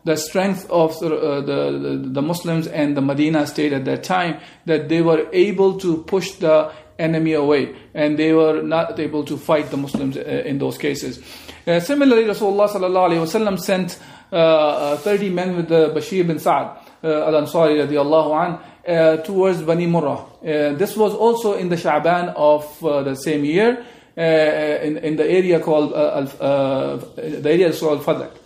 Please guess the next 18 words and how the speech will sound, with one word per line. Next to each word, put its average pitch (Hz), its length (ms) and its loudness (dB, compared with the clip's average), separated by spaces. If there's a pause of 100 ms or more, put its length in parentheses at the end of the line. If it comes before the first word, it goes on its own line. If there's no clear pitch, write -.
(520)
And, 190 440 2
uh, 185 40 4
uh, 165 1000 2
these 254 240 -2
thirty 220 280 4
men, 208 300 2
they 185 100 2
killed 240 460 2
a 165 160 0
lot 185 220 4
of, 180 280 0
uh, 175 60 2
uh, 143 1120 0
people 170 260 -2
from 156 160 -2
the 151 160 0
en-, 202 140 0
uh, 147 640 -6